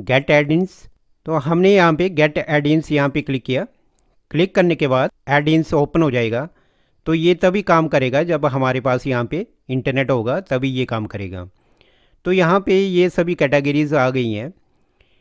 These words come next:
किस कैटेगरीज को हमने यहाँ पे ऐड करना है, वो यहाँ पे कैटेगरीज हैं। तो ये देखो all categories,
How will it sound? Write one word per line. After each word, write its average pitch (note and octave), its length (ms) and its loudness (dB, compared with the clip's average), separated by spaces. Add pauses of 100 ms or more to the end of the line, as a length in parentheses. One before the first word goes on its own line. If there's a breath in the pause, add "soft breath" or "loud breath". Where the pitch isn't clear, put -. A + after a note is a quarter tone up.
(160)
किस C#3+ 180 -2
कैटेगरीज D#3+ 680 0
को D#3+ 220 0
हमने C#3 280 0
यहाँ C3+ 160 -2
पे C#3 140 -4
ऐड B2 180 -2
करना A#2+ 240 -4
है, A#2+ 180 -8 (320)
वो C#3 180 2
यहाँ C3+ 240 0
पे C#3+ 120 -2
कैटेगरीज B2 560 -4
हैं। B2 180 -6 (320)
तो C3 80 -2
ये C3 220 -2
देखो C#3 340 -6
all C#3 280 -2
categories, C3+ 580 -4